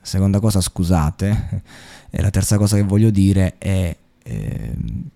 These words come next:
penso d'aver capito, se può essere utile a qualcuno, che io ad esempio credevo di volere una donna che mi amasse. Ehm, semplicemente questo. Ehm, l'ho cercata spesso, a volte ho, penso di averla avuta, a volte penso di averla vissuta, a volte invece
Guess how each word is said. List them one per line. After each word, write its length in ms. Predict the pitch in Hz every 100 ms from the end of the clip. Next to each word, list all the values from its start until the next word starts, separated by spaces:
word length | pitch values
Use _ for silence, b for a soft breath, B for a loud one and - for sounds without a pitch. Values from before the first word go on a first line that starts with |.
| _
penso 360 | - 120 117 110
d'aver 300 | 104 104 104
capito, 680 | 107 - 104 90 85 82 -
se 160 | - 87
può 140 | 95
essere 260 | 95 101 98
utile 220 | 98 95
a 40 |
qualcuno, 720 | - 98 95 - 95 92 92 - B B B B
che 460 | - 113 104 95 92
io 120 | -
ad 80 | 117
esempio 440 | 107 107 107 104 101
credevo 480 | 104 101 101 101
di 100 | 98
volere 720 | 92 98 95 90 90 90 85 - -
una 140 | 98
donna 240 | 98 98 98
che 100 | 95
mi 120 | 95
amasse. 640 | 92 80 - - 95 101 - b b b b b _
Ehm, 1040 | - 98 95 95 92 87 85 85 82 73
semplicemente 680 | - 95 92 92 95 98 -
questo. 760 | - 87 - - - 98 98 - - - -
Ehm, 840 | - - - 87 76 80 67 60 - - -
l'ho 140 | 98
cercata 800 | - 107 95 110 95 90 98 90
spesso, 720 | 90 - 104 104 - 123 110
a 40 | 92
volte 680 | 90 98 - 98 95 90 85
ho, 140 | 80
penso 320 | - 92 -
di 60 | 95
averla 220 | 87 87
avuta, 300 | 90 120 123
a 20 |
volte 220 | 92 90 92
penso 220 | 90 92
di 60 |
averla 160 | 90 87
vissuta, 460 | 85 - 113 113 95
a 20 |
volte 320 | 87 95 -
invece 480 | 92 92 87 90